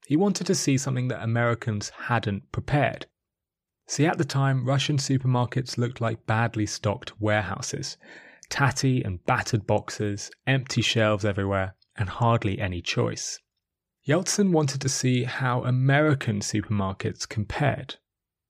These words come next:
This fairly ordinary Texan supermarket would look familiar to all of you listening, but it looked like utopia to Yeltsin. He asked a staff member how many items they stocked,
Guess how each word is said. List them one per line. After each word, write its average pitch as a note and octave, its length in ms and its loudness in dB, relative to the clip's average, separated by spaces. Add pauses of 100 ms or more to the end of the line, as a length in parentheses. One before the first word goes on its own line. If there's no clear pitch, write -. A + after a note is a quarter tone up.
(140)
This - 440 0
fairly C3+ 320 2
ordinary G#2+ 920 0
Texan - 460 -2
supermarket G#2+ 760 -2 (340)
would C#3 200 2
look D#3+ 200 2
familiar D#3+ 560 2
to - 220 -2
all C3 180 4
of G#2 100 2
you G#2 120 4
listening, A2+ 480 -2 (280)
but C3+ 100 2
it C#3 80 2
looked D#3 180 4
like C3+ 300 0
utopia C#3 840 0 (380)
to G#2 120 0
Yeltsin. - 540 0 (600)
He D3+ 120 0
asked E3 260 0
a C#3 60 2
staff B2+ 340 0
member A2 260 0
how C3+ 360 -2
many B2 380 2
items G#2+ 480 -2
they G#2 160 -2
stocked, - 480 -2